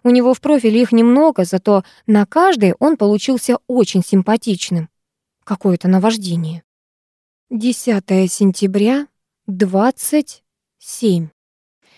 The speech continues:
Приступила к обшивке нижней части корпуса будущего судна. Работа кропотливая. Чтобы получился ровный,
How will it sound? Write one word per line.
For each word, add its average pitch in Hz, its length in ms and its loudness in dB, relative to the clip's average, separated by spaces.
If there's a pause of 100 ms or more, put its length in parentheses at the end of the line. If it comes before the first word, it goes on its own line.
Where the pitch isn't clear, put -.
(280)
Приступила 359 580 0
к - 80 -2
обшивке 320 600 -2
нижней 254 460 2
части 214 320 -2
корпуса 254 520 -2
будущего 214 720 -4
судна. 190 880 -2 (800)
Работа 240 420 -2
кропотливая. 226 800 0 (320)
Чтобы 233 580 0
получился 247 760 0
ровный, 208 500 2